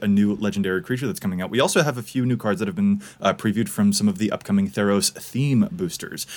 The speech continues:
There's a bunch of rares, two per color for each of these.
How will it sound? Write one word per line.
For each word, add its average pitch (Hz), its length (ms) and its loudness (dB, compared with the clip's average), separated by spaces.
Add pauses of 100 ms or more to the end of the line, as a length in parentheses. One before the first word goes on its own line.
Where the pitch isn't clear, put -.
(120)
There's 107 260 2
a 113 60 0
bunch 123 320 2
of 95 180 -4
rares, 101 220 4 (100)
two 135 200 0
per 117 160 -4
color 110 320 0
for 107 120 -4
each 101 200 -8
of 90 80 -6
these. 110 320 2